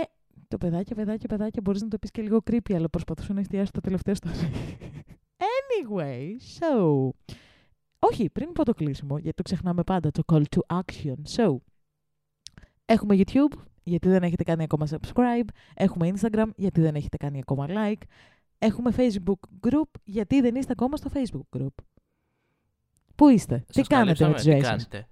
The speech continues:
Speaker 1: Τι
Speaker 2: Δεν θα στο
Speaker 1: κάνετε
Speaker 2: λέω
Speaker 1: με
Speaker 2: εγώ
Speaker 1: τις
Speaker 2: που μένω
Speaker 1: ζωές σας;
Speaker 2: καφές, «Καλημέρα, πάρ' το story» και θα με γράφετε.
Speaker 1: Καλημέρα, καφέδες. Όπως το λέει ο Θεούλης ο Μάριος ο Αμοντάριστος, που είναι ένας YouTuber, παύλα podcaster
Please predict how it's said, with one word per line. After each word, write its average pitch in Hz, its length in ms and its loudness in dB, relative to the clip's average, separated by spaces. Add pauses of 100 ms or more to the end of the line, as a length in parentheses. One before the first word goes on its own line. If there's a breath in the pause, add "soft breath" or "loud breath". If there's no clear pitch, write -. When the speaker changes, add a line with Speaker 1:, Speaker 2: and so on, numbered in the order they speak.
(120)
Speaker 1:
Τι - 0 -
Speaker 2:
Δεν 302 120 0
θα - 100 -2
στο 302 80 2
Speaker 1:
κάνετε 311 200 4
Speaker 2:
λέω 311 120 6
Speaker 1:
με 285 60 4
Speaker 2:
εγώ - 20 -
Speaker 1:
τις - 80 2
Speaker 2:
που 226 80 8
μένω 233 140 8
Speaker 1:
ζωές 180 40 0
σας; 123 80 2 (100)
Speaker 2:
καφές, 131 300 0
«Καλημέρα, 127 560 -2
πάρ' 131 220 -2
το - 200 -8
story» 131 140 -2
και 123 60 -10
θα 131 100 -8
με 120 80 -6
γράφετε. 131 580 -4 (220)
Speaker 1:
Καλημέρα, 160 400 6
καφέδες. 160 460 2
Όπως 180 220 2
το 196 100 -2
λέει 190 280 0
ο 180 100 0
Θεούλης 175 460 0
ο 180 60 -4
Μάριος 170 340 -2
ο 175 40 0
Αμοντάριστος, 160 720 0
που 165 120 0
είναι 160 120 2
ένας 160 380 -2 (120)
YouTuber, 160 600 2 (100)
παύλα 156 320 0
podcaster 151 440 -2